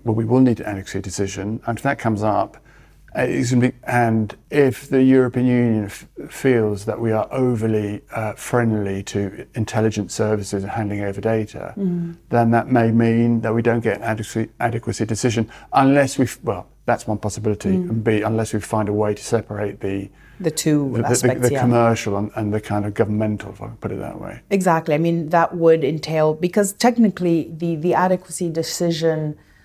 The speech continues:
Speaker 2: normally does apply to all aspects, public and private. Whether they would be willing to grant one just sort of a limited adequacy decision for commercial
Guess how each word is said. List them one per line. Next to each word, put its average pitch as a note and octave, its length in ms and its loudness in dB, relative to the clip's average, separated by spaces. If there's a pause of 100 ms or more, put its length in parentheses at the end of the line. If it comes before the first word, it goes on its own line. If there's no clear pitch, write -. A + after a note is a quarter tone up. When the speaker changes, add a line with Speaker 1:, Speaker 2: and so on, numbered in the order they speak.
(600)
Speaker 2:
normally F#3+ 500 6
does F3+ 260 4
apply E3 340 2
to D#3+ 140 -4
all E3 200 2
aspects, D3 540 2
public D#3+ 380 0
and D3+ 200 -2
private. F3+ 480 2 (380)
Whether F#3 340 6
they F#3 140 2
would E3+ 240 0
be F3+ 100 0
willing F3 360 2
to E3+ 120 -4
grant E3 520 0
one D#3 500 0
just - 340 -2
sort D#3 160 2
of D3 140 -6 (640)
a F#3 100 2
limited G#3 500 6
adequacy E3+ 440 0
decision D#3+ 440 -2
for E3 120 -2
commercial E3 640 2